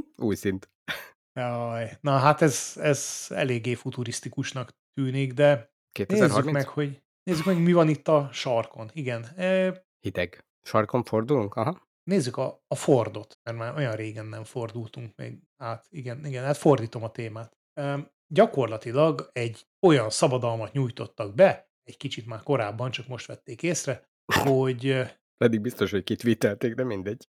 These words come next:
Speaker 2: <laughs> Ja, az igaz, mert a, a amerikai szabadalmi
Speaker 1: Igen.
Speaker 2: hivatal az minden beadott szabadalmat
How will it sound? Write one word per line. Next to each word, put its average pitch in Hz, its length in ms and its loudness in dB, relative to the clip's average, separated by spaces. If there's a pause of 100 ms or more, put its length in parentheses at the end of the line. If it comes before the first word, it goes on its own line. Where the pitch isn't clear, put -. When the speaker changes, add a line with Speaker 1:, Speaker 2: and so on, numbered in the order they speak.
(120)
Speaker 2:
<laughs> - 640 -2 (720)
Ja, 143 120 0
az 185 180 8
igaz, 156 200 6
mert 139 160 6
a, 139 100 8 (320)
a 135 360 2 (260)
amerikai 127 560 -2
szabadalmi 123 500 0
Speaker 1:
Igen. 107 120 4
Speaker 2:
hivatal 123 340 0
az 120 220 -2 (200)
minden 120 520 0 (480)
beadott 120 420 4
szabadalmat 117 800 -4